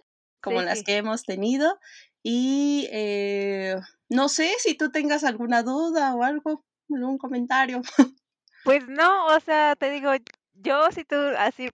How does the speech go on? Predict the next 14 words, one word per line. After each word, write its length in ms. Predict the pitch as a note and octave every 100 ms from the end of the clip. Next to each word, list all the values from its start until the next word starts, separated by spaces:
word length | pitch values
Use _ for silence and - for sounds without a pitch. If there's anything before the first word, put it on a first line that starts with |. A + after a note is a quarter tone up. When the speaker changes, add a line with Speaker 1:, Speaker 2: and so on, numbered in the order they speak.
| -
Speaker 2:
si 60 | -
quieres 180 | E4
lo 80 | E4+
podemos 340 | A#3 A3+ C4+ C#4+
es-, 140 | A#3 -
o 100 | G#3
sea, 160 | G3+
cuando 260 | G3+ G3+ G3
terminemos 560 | G3+ G3+ G#3 A#3 D#4+
lo 60 | D4
escuchamos 640 | B3+ - F#3 - G#3+ A#3+ C#5+ _ _ D4
y 260 | F#3 F#3
ya, 360 | F#3 F#3+ G3+ G3+
este... 840 | G3+ - _ F#3 F3 E3+ E3 E3